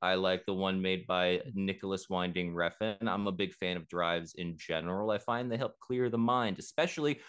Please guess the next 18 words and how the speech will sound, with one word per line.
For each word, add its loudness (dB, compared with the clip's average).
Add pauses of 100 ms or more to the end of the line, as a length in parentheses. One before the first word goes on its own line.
(160)
when 2
you're 4
driving 4
along 4
the 0
highway 4
and -2
you 0
have -2
that 0
intrusive -4 (100)
thought 2
that -8
says 0
something -2
like, 0
"What 0
if 2